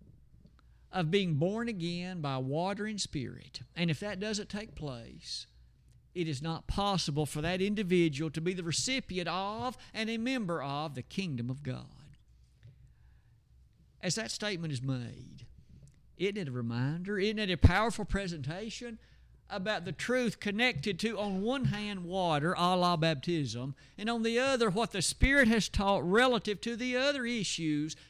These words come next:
connected to the gospel plan of salvation, all having been bequeathed and all having been revealed by the Holy Spirit himself?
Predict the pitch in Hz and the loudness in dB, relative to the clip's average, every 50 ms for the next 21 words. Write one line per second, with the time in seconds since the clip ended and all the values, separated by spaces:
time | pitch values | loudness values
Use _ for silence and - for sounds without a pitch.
0 | - - - - - 143 127 123 131 147 175 185 - - - 190 185 185 180 - | -20 -20 -20 -10 -8 -6 -4 -2 -2 -2 -2 -4 -6 -6 -2 -2 -2 -2 0 0
1 | - 117 123 110 131 139 147 151 143 - - 147 - - 139 135 135 131 113 - | 0 0 0 -2 -2 -2 -2 -2 -4 -6 -8 -10 -6 -6 -6 -6 -4 -6 -6 -6
2 | 135 131 127 117 117 113 113 110 110 - - 110 120 - - - - - - - | -6 -6 -6 -8 -10 -10 -12 -12 -14 -14 -14 -14 -14 -16 -18 -20 -20 -20 -20 -12
3 | - 151 160 170 190 208 226 240 240 208 196 208 214 202 208 190 180 165 151 139 | -8 -6 -2 0 2 2 2 2 0 0 -2 -2 -4 -4 -6 -6 -4 -4 -4 -6
4 | 135 - - - 180 190 196 202 208 202 - - - - - - - - - _ | -6 -6 -6 -4 -4 -4 -4 -4 -8 -10 -12 -16 -18 -20 -20 -20 -20 -20 -20 _
5 | - - - 135 135 131 139 147 160 165 175 180 156 160 175 170 170 180 175 175 | -16 -10 -8 -6 -4 -4 -2 0 0 2 2 2 0 0 -2 -2 -4 -4 -4 -4
6 | 175 180 180 180 147 131 135 131 123 113 113 107 110 113 117 - - - 127 127 | -4 -4 -2 0 2 2 2 2 2 0 -2 -4 -6 -8 -10 -12 -10 -6 -4 -2
7 | 120 113 110 127 131 127 123 117 - - - 127 127 123 123 131 139 139 - - | -2 2 2 2 4 4 4 2 2 -2 -4 -4 -4 -4 -6 -8 -10 -10 -10 -10
8 | - - - - - - - - | -12 -16 -20 -20 -20 -20 -20 -20